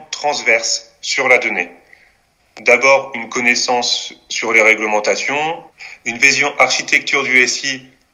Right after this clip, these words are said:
qui est notamment portée par Omar, qui travaille aujourd'hui avec les architectes fonctionnels et techniques, une acculturation data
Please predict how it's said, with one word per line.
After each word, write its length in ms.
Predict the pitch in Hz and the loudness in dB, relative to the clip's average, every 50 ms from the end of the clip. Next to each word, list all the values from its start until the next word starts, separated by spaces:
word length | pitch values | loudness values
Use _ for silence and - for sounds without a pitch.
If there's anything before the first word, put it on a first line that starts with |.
| _ _ - | _ _ -16
qui 260 | - - 131 127 127 | -10 -2 2 2 2
est 40 | 123 | 4
notamment 440 | 127 135 139 131 135 131 131 131 | 2 0 2 2 2 4 4 0
portée 320 | 131 - 117 - - 123 113 | 0 0 -4 -4 -2 -4 -2
par 240 | 113 117 104 98 98 | 0 0 0 2 0
Omar, 340 | 98 110 127 143 156 156 | 0 2 4 4 4 2
qui 140 | - - 123 | 0 -6 -10
travaille 320 | - - 117 113 120 117 117 | -6 -4 0 0 2 0 0
aujourd'hui 460 | 110 107 117 113 113 127 127 127 - - | -2 -4 -6 -6 -4 -4 -4 -2 -2 0
avec 280 | 127 131 135 131 127 | 0 2 0 0 -2
les 120 | 127 110 113 | -4 -4 -4
architectes 580 | 110 - - 127 - 123 120 - - - - _ | -4 -4 -4 -4 -2 0 -2 -2 -2 -10 -16 _
fonctionnels 720 | - - - 143 131 - - 135 127 120 117 113 107 - - | -14 -8 -8 -6 -6 -4 -4 -2 2 2 2 2 2 0 -2
et 120 | 127 127 127 | -2 0 0
techniques, 640 | 135 120 113 - 113 117 131 - - - - - _ _ _ _ _ _ _ _ _ _ _ _ _ _ _ _ _ _ | 0 -4 -4 -4 -6 -6 -6 -6 -8 -12 -14 -16 _ _ _ _ _ _ _ _ _ _ _ _ _ _ _ _ _ _
une 180 | 156 156 156 156 | -6 -2 2 2
acculturation 720 | 151 139 - 156 135 - - - 123 123 - - - 123 | 2 2 0 -6 -6 -4 0 2 2 2 2 0 -4 2
data 480 | 117 110 101 - 113 117 123 - - | 2 2 4 6 6 4 4 4 0